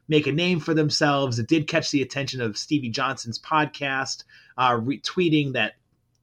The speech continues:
the Bills were, quote, "closing in on Clowney," but those rumors have proven to be all that, just being a rumor and no substance to it. So I think Bills fans should not hold their breath over Buffalo making a big trade for Jadeveon Clowney. Speaking of former Buffalo Bills, being Stevie Johnson, who, uh,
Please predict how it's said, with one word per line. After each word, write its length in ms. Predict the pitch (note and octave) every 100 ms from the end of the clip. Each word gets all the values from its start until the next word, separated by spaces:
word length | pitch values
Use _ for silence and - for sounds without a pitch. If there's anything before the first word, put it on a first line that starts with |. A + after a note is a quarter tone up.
| -
the 100 | B2+
Bills 320 | C3 C#3 C3+
were, 100 | B2
quote, 320 | A#2+ C#3+ B2+
"closing 360 | - C3+ A#2+ A#2
in 120 | A#2+
on 160 | A#2 A2+
Clowney," 420 | - B2 A#2 A2+
but 140 | A2+
those 240 | A#2 A#2 G#2+
rumors 320 | A2+ A2+ A2
have 180 | G#2+ -
proven 360 | - A#2 A2+
to 280 | A2 A2+ G2+ - - - -
be 180 | C#3+ - -
all 340 | D3+ D3 D3
that, 440 | B2 C3 C3 A2+ A#2+
just 260 | B2+ A#2+
being 200 | C#3 B2
a 20 |
rumor 320 | A#2+ C3 B2 A#2+
and 120 | A2+
no 140 | A#2
substance 540 | A2+ - A2+ - A2+ -
to 240 | - A#2
it. 140 | A2
So 100 | -
I 60 | A#2
think 200 | A#2+ A2+
Bills 260 | A#2 A#2 -
fans 260 | A2+ A2
should 80 | A#2+
not 160 | A#2 -
hold 180 | A2
their 140 | G#2 G2+
breath 420 | - F#3+ G3 - - - -
over 200 | G3 E3+
Buffalo 340 | D#3 E3+ D#3 C#3+
making 260 | C3 -
a 40 | B2
big 220 | C3 A#2+
trade 380 | - C3+ B2 A#2+
for 460 | - C#3+ C3 A#2+ - - _ _
Jadeveon 560 | C4 A#3 G3+ D3+ D3 B2
Clowney. 440 | - B2 A2 G2+
Speaking 460 | - - C4+ B3 G#3+
of 400 | F3 F3+ F3 D3+
former 400 | - F#3+ G3 F3
Buffalo 420 | D3 D3 D3 C3
Bills, 360 | A2+ A#2+ C#3+ B2
being 200 | B2+ A#2
Stevie 360 | - B2+ A#2
Johnson, 440 | G#2+ C#3 E3 - A#2
who, 280 | G#2+ B2
uh, 200 | A#2 G#2+